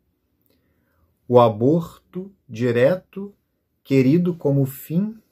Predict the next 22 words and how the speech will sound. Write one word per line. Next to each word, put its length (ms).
ou 240
como 300
meio, 480
bem 240
como 420
a 60
cooperação 1040
com 220
ele, 340
sob 380
pena 340
de 160
excomunhão, 880
porque 320
o 80
ser 320
humano, 400
desde 400
sua 300
concepção, 1040
deve 300
ser 540